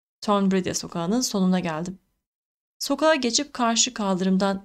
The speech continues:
geri mi dönsem acaba? Bu kadar yeter sanki. Yeterince dazlak kafa, kuru, seçkin, silik insan yüzü gördüm. Baringdan meydanını geçeceğim.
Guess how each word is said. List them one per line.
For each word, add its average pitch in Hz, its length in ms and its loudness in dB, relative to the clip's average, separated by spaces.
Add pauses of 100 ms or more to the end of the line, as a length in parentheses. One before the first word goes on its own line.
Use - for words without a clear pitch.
(100)
geri 196 220 4
mi 269 120 0
dönsem 240 380 0
acaba? 214 540 -2 (1000)
Bu 254 60 -4
kadar 190 340 0
yeter 180 340 0
sanki. 170 500 -6 (520)
Yeterince 208 520 2
dazlak 180 480 0
kafa, - 520 -10 (440)
kuru, 190 320 -2 (120)
seçkin, 208 640 -2 (340)
silik 220 320 0
insan 175 340 -2
yüzü 170 260 -4
gördüm. 175 440 -4 (1000)
Baringdan 190 500 2
meydanını 180 440 0
geçeceğim. 180 560 -2